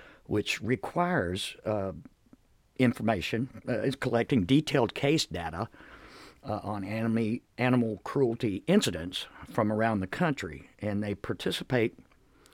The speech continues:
uh, they gather this information and work with local law enforcement, uh, should they be participating in these studies. And it, it seems as though a lot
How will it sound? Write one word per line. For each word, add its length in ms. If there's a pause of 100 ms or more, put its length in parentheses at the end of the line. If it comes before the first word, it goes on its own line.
(320)
uh, 300 (720)
they 180
gather 580
this 240
information 600
and 180
work 240
with 120
local 380
law 240
enforcement, 640 (100)
uh, 160
should 300
they 140
be 180
participating 920
in 260
these 240
studies. 580 (720)
And 300
it, 240
it 180
seems 680 (400)
as 180
though 260
a 80
lot 640